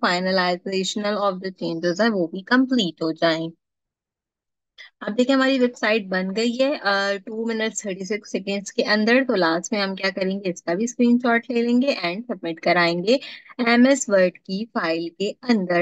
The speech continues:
इसके बाद हम जो है वो simple अपनी visit website कर सकते हैं, visit dashboard कर सकते हैं। तो हम visit your website पे click करते हैं और मैं साथ साथ visit your dashboard पे भी click करती हूँ, ताकि dashboard भी आ जाए और जो वेबसाइट आ रही है वो भी आ जाए। तो आप देखिए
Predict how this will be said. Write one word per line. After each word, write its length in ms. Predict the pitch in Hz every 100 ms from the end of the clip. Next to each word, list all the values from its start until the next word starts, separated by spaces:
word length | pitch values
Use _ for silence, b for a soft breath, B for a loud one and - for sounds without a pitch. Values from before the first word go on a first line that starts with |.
| 170
इसके 260 | 196 - 214
बाद 200 | 202 190
हम 160 | 185
जो 120 | 175
है 80 | 175
वो 100 | 170 190
simple 480 | 196 175 175 233
अपनी 260 | 240 - 185
visit 300 | 175 170 185 208
website 380 | 214 226 214
कर 180 | - 220
सकते 360 | 220 220 - 262
हैं, 80 | 247
visit 460 | 170 175 185 247
dashboard 540 | 247 196 180 - 156 -
कर 160 | 170 175
सकते 320 | 170 170 170
हैं। 80 | 170
तो 80 |
हम 100 | 175 175
visit 300 | 180 185 233
your 100 | 214
website 440 | 214 - 202 208
पे 100 | 226
click 280 | 226 220 -
करते 300 | 208 202 247
हैं 60 | 247
और 240 | 190 196
मैं 220 | 220 202
साथ 640 | 277 - - - - 180 180
साथ 320 | - 208 247
visit 400 | 208 175 180 -
your 140 | 190 233
dashboard 520 | 220 175 175 196 185
पे 140 | 202
भी 100 | 190
click 260 | 185 185 -
करती 260 | 185 - 185
हूँ, 80 |
ताकि 240 | 185 180 202
dashboard 500 | 180 170 - 214 208
भी 140 | 247 247
आ 140 | 226
जाए 200 | 220 277
और 180 | 240 185
जो 140 | 185 180
वेबसाइट 480 | 175 - 185 180
आ 100 | 180
रही 200 | 180 185
है 80 | 220
वो 160 | 226 180
भी 160 | 202 214
आ 160 | 196
जाए। 220 | 185 175
तो 100 | -
आप 100 | 180 190
देखिए 380 | 185 - 285